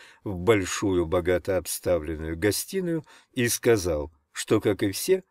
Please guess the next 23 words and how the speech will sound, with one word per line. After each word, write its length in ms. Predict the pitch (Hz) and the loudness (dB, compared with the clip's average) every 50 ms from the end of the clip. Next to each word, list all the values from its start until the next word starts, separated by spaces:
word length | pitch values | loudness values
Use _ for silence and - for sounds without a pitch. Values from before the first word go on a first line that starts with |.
| _ _ | _ _
следит 640 | - - - - 123 113 113 107 104 117 160 180 151 | -8 -2 0 2 2 2 0 -2 -2 -2 -2 -2 -2
за 160 | 113 104 101 | 0 0 0
нашим 400 | 90 98 123 - - 151 139 123 | 0 -2 -6 -8 -8 -10 -10 -10
путешествием 840 | - 135 127 127 110 - - 147 139 - - - - 143 143 143 135 - - - _ _ _ | -10 -8 -6 -6 -6 -4 -2 -2 -2 -4 -4 -6 -4 -4 -4 -4 -4 -8 -16 -20 _ _ _
по 160 | - 120 117 | 4 4 4
телевидению – 960 | 104 - 131 117 135 143 143 127 104 95 87 98 95 90 92 95 95 90 - _ _ _ _ _ - | 4 4 2 2 4 4 2 2 0 -2 -2 -2 0 0 2 0 0 0 -4 _ _ _ _ _ 2
а 140 | 117 110 107 | 4 4 4
прерывается 840 | 90 110 107 107 107 113 120 120 160 185 180 143 107 101 - - 92 | 4 2 2 2 4 2 2 2 2 0 0 0 -2 -4 -4 -4 -4
эта 220 | 82 78 - 92 | -4 -4 -4 -8
передача 580 | 80 - 92 87 92 95 131 151 135 - - 90 | -8 -6 -4 -4 -4 -2 -4 -4 -4 -4 -6 -6
только 540 | - _ - 131 113 95 85 78 - 87 82 | -6 _ 4 4 4 4 4 0 -4 -6 -6
на 120 | 101 127 | -6 -6
гладиаторские 920 | 123 123 131 147 151 160 120 87 104 - 95 90 - - - - 113 117 135 | -6 -4 -6 -4 -2 -2 0 0 -2 -4 -6 -8 -10 -10 -8 -6 -4 -4 -6
игры, 480 | - - 147 117 90 85 92 92 92 - - - - - _ | -6 -8 -8 -6 -4 -2 -2 -2 -2 -4 -6 -18 -20 -20 _
которые 460 | - 127 120 117 - 123 104 104 98 90 | 2 4 4 4 4 4 4 6 4 4
транслируют 880 | - 95 101 98 101 - - - 139 170 160 123 85 76 73 73 - - - - _ _ | 4 2 0 0 0 -2 -4 -4 -2 -2 -2 -2 -2 -2 -4 -6 -10 -16 -20 -20 _ _
из 180 | - 127 117 113 | -2 -2 0 0
столицы 760 | - - - 120 107 104 104 107 104 - - - 113 107 98 - _ _ _ _ | -2 0 2 2 2 2 2 -4 -8 -10 -6 -4 -4 -4 -4 -6 _ _ _ _
Элгонии. 880 | - 120 117 135 151 143 101 80 78 71 67 73 78 78 78 78 78 76 - _ _ _ _ _ _ _ _ _ _ _ _ _ _ _ _ _ _ _ _ _ | -2 0 0 0 -2 -4 -6 -6 -6 -6 -8 -10 -10 -10 -10 -10 -12 -14 -18 _ _ _ _ _ _ _ _ _ _ _ _ _ _ _ _ _ _ _ _ _
«Тогда 420 | - 104 95 85 82 90 92 90 | 4 4 4 4 4 2 2 2
понятно, — 540 | - 110 110 113 107 92 85 82 - - 95 | 2 2 0 0 0 0 -2 -2 -4 -6 -8
сказал 420 | - - - 110 95 104 107 107 | -8 -6 -6 -6 -4 -4 -4 -4
я, 220 | 107 104 107 113 | -4 -6 -6 -8